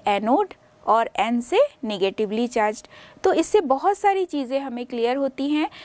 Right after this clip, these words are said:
कि लेफ्ट हैंड साइड में एनोड है, एनोड पर ऑक्सीडेशन हो रहा है, ऑक्सीडेशन जिस इलेक्ट्रोड पर हो रहा है वो नेगेटिवली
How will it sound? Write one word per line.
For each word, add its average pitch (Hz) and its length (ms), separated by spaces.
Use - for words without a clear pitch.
कि 294 120
लेफ्ट 254 440
हैंड 381 200
साइड 247 280
में 240 260
एनोड 190 440
है, 339 220
एनोड 247 460
पर 359 300
ऑक्सीडेशन 294 760
हो 330 120
रहा 311 140
है, 311 260
ऑक्सीडेशन 349 760
जिस 277 260
इलेक्ट्रोड 285 520
पर 311 140
हो 302 140
रहा 302 140
है 320 200
वो 262 380
नेगेटिवली 208 640